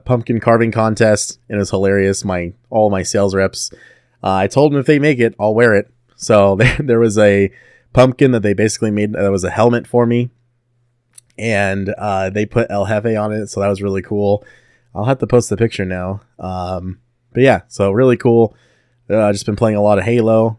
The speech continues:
which is why we're here. Um, honestly, we'll kinda just get straight into it. So Halo Infinite Season five now has been out for almost two weeks as of this podcast coming out. And there's a lot to, there's a lot to love here. You know, I think Halo is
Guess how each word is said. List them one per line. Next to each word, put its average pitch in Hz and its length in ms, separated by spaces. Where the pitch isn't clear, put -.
which 95 160
is 95 100
why 98 120
we're 92 140
here. 104 440
Um, 92 560
honestly, 107 340
we'll 98 100
kinda 104 180
just 98 160
get 101 120
straight 101 200
into 98 300
it. 98 160
So - 160
Halo 110 260
Infinite 104 280
Season 101 240
five 98 240
now 92 120
has 92 100
been 95 120
out 95 160
for 98 100
almost 92 220
two 156 140
weeks 123 360
as 98 180
of 90 80
this 90 160
podcast 90 500
coming 90 260
out. 90 260
And 92 640
there's 117 160
a 151 40
lot 156 260
to, 147 300
there's 120 140
a 147 40
lot 143 160
to 147 60
love 143 220
here. 95 240
You 95 120
know, 98 80
I 98 80
think 107 380
Halo 107 640
is 98 260